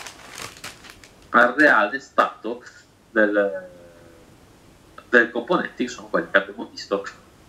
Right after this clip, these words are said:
la, la volta scorsa. In più, eh, questa gamma supporta una funzione di web server ed ha anche un'app dedicata con, ovviamente può, può collegarsi al relè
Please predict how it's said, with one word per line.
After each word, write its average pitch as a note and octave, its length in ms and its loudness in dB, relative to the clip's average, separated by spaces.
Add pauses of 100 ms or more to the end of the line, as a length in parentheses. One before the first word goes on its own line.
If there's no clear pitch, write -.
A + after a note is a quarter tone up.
(360)
la, F2 520 4
la F#2+ 120 -2
volta - 300 -2
scorsa. - 560 -4
In A#3+ 220 -4
più, D3 420 6 (720)
eh, G#2+ 440 6
questa C3 240 2
gamma C3 340 2
supporta - 540 0
una A#2 120 -4
funzione B2+ 500 2
di A2+ 80 -4
web C#3 200 2
server - 680 0 (1400)
ed C#3 160 4
ha C#3+ 120 6
anche C3+ 220 -4
un'app C#3 280 0
dedicata C#3+ 520 -4
con, - 140 -18 (760)
ovviamente G2 540 -2
può, G2+ 360 -2 (100)
può A2+ 280 2
collegarsi G#2 600 2
al A2 120 6
relè G#2+ 400 0